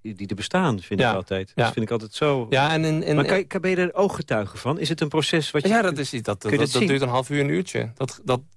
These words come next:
Speaker 1: En dan zit je dan een beetje bij
Speaker 2: Ja, maar dat kan iedereen.
Speaker 1: ontroerd te
Speaker 2: Dat
Speaker 1: wezen of zo, als K D Dijkstra?
Speaker 2: Nou, enigszins, nou, ontroerd. Het
Speaker 1: dat
Speaker 2: is
Speaker 1: is
Speaker 2: vaak
Speaker 1: goed.
Speaker 2: wel spannend, omdat die larven en die volwassenen zijn zo verschillend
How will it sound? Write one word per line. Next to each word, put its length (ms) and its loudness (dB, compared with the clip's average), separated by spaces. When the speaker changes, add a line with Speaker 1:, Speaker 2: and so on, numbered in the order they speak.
Speaker 1:
En 80 2
dan 80 4
zit 100 0
je 80 0
dan 160 2
een 120 -8
beetje 240 0
bij 520 0
Speaker 2:
Ja, 240 0
maar 120 -2
dat 100 0
kan 120 0
iedereen. 240 4
Speaker 1:
ontroerd 240 4
te 100 -4
Speaker 2:
Dat 120 4
Speaker 1:
wezen 200 -4
of 80 -8
zo, 260 -4
als 300 -8
K 60 -18
D 260 0
Dijkstra? 400 0
Speaker 2:
Nou, 200 4
enigszins, 420 -4
nou, 120 -8
ontroerd. 480 0
Het 680 -20
Speaker 1:
dat 140 2
Speaker 2:
is 60 2
Speaker 1:
is 60 -2
Speaker 2:
vaak 260 2
Speaker 1:
goed. 160 -20
Speaker 2:
wel 180 2
spannend, 500 -2
omdat 440 0
die 180 0
larven 380 2
en 140 -2
die 100 -4
volwassenen 380 -2
zijn 120 0
zo 60 2
verschillend 680 -2